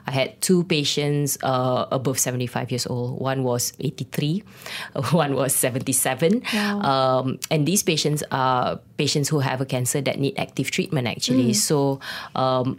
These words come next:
Speaker 1: you know, in a week, we could get perhaps four or five patients who are more than seventy-five years old. So we as-, we see the need. Um, definitely,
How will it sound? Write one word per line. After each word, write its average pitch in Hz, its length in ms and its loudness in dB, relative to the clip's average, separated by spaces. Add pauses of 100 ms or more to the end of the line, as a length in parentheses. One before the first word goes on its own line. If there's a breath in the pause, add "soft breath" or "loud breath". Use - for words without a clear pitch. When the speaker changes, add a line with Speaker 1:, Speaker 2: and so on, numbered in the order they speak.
(160)
Speaker 1:
you 160 60 2
know, 156 120 4
in 143 140 2
a 143 60 2
week, 151 380 0
we 147 140 0
could 127 180 -2
get 135 260 -2
perhaps 135 400 0
four 151 200 0
or 127 80 0
five 135 340 0
patients 123 400 0
who 131 80 -2
are 123 80 0
more 127 140 0
than 123 120 -2
seventy-five 123 560 -4
years - 180 -6
old. 95 220 -4
So 180 160 0
we 165 140 4
as-, 156 180 0
we 165 120 2
see 233 200 2
the 185 120 4
need. 147 420 2 (380 loud breath)
Um, 131 260 0
definitely, 175 500 0